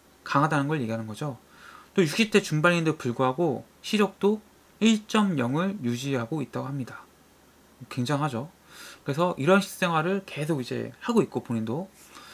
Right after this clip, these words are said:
뭐 본인도 경험을 했고 또 여러 이제 암 환자들 만나면서 이런 식생활에 대한 조언을 해주면은 그분들에게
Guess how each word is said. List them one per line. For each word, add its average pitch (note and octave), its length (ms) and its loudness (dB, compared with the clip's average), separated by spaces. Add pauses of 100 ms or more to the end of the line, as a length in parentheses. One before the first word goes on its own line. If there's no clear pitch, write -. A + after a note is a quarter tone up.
(280)
뭐 D#3+ 160 -4
본인도 F#3+ 800 8
경험을 C#3+ 360 0
했고 D3+ 240 -6
또 A#2 280 -6 (400)
여러 C#3+ 300 6
이제 A#2+ 380 0
암 B2+ 160 0
환자들 C#3+ 320 0
만나면서 A2+ 600 -4 (520)
이런 C3 140 0
식생활에 F3+ 600 0
대한 B2+ 180 0
조언을 A#2+ 300 -2
해주면은 D#3 500 -4 (420)
그분들에게 C#3 720 -2